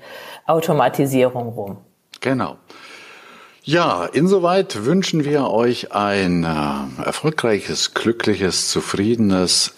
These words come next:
Speaker 2: jetzt sagen wir fehlerfreudiges, irrtumfreundliches Jahr zweitausendeinundzwanzig. Wir sehen uns und hören uns wieder, ähm, in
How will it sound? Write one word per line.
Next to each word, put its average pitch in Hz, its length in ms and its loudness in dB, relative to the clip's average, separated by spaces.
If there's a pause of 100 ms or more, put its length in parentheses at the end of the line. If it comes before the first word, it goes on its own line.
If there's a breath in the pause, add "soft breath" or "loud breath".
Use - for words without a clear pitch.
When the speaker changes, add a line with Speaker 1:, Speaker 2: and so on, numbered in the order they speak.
Speaker 2:
jetzt - 140 -6
sagen 123 180 -4
wir 117 160 -2
fehlerfreudiges, 78 1400 0
irrtumfreundliches 76 1300 -2 (420 loud breath)
Jahr 78 320 0
zweitausendeinundzwanzig. 80 1900 0
Wir 92 160 4
sehen 98 320 2
uns 85 460 0
und 78 260 -4
hören 80 240 2
uns 76 300 -8
wieder, 113 480 2 (180)
ähm, 82 460 0
in 78 400 0